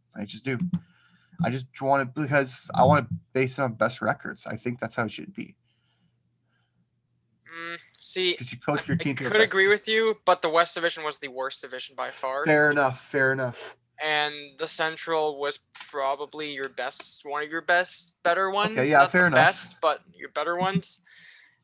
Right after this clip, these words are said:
Speaker 2: And Hurricanes topped that whole division completely. So I gotta kinda agree with the Brind'Amour one.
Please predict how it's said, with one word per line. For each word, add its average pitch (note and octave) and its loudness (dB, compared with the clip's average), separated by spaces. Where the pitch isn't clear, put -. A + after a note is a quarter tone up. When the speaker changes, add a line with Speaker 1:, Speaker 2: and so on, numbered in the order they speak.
Speaker 2:
And D3 2
Hurricanes E3 2
topped D3 2
that C#3 2
whole C3+ -8
division C3 -10
completely. C#3 -8
So C3+ -4
I E3 2
gotta G3+ 6
kinda G3 0
agree G3 0
with G3 2
the G3+ -2
Brind'Amour G3 0
one. G#3 -2